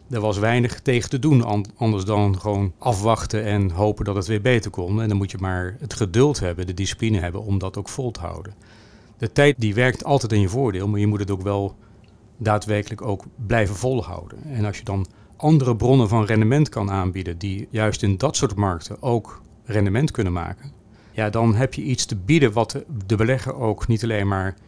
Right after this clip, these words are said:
in financieel opzicht een voordeel brengt, maar daadwerkelijk ook, laat zeggen, het geduld gaat geven om die slechte tijden door te brengen.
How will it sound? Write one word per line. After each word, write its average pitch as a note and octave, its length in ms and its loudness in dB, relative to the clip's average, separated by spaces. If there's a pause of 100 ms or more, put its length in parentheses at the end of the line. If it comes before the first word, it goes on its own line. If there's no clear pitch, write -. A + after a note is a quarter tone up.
(140)
in A2 280 2
financieel B2 440 0
opzicht C3+ 400 -2
een G#2 100 2
voordeel G2+ 340 -2
brengt, F#2+ 280 -4
maar A#2 200 0
daadwerkelijk A2 520 -2
ook, G#2 220 -2 (580)
laat A#2 200 -4
zeggen, A2 220 -6
het - 80 -8
geduld C3+ 680 0
gaat - 260 0
geven G#2+ 380 0
om A#2 260 2
die A2 320 -2 (220)
slechte - 360 -2
tijden A2+ 280 0
door C#3+ 180 4
te A#2 60 -2
brengen. F#2 360 -8